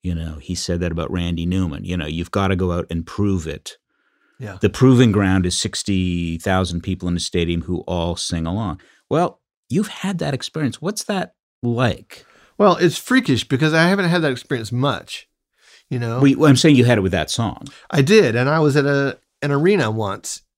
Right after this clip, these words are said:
Speaker 2: in Orange County when she was doing that tour, which was right after nine eleven. Um, I only bring that up because it, it just, the air was electrified.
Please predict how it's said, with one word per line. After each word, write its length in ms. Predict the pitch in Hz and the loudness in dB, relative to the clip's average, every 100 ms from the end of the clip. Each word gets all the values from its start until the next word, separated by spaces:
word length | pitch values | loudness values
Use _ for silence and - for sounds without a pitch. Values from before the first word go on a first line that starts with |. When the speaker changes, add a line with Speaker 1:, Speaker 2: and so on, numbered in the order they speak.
| _ _ _ _ | _ _ _ _
Speaker 2:
in 160 | 107 110 | -6 -2
Orange 320 | 117 127 - | -2 -2 -4
County 540 | 156 175 135 90 95 - _ _ _ _ _ - | 0 2 0 -4 -10 -16 _ _ _ _ _ -6
when 160 | 123 | -4
she 160 | 107 123 | -2 -2
was 100 | 104 | -2
doing 220 | 113 120 | -2 -2
that 200 | 107 101 | -4 -8
tour, 540 | - 165 123 65 - _ _ _ _ _ _ - | -2 -2 -2 -8 -16 _ _ _ _ _ _ -12
which 140 | 120 | -6
was 80 | 120 | -2
right 160 | 120 185 | 0 0
after 160 | - | -2
nine 180 | 113 120 | -4 -4
eleven. 480 | 110 113 110 95 85 _ _ - - _ - | -4 -4 -4 -6 -12 _ _ -20 -20 _ -4
Um, 500 | 107 98 95 92 - _ _ _ _ _ _ | -2 -2 -4 -10 -14 _ _ _ _ _ _
I 80 | - | -2
only 160 | 123 113 | 0 0
bring 160 | 117 | 0
that 100 | 110 | 0
up 100 | 113 | -2
because 240 | 110 107 95 | -4 -4 -4
it, 140 | 104 - | -6 -10
it 220 | _ - 117 | _ -18 -8
just, 300 | 147 123 - - _ - - _ _ _ _ _ _ - | -4 -4 -8 -20 _ -20 -20 _ _ _ _ _ _ -10
the 180 | 131 | -6
air 260 | - 143 135 | 0 4 4
was 420 | 117 101 - - _ _ | 4 0 -2 -10 _ _
electrified. 1080 | - 127 127 113 117 101 101 101 53 95 110 | -8 -2 -2 -2 -4 -4 -4 -6 -10 -14 -18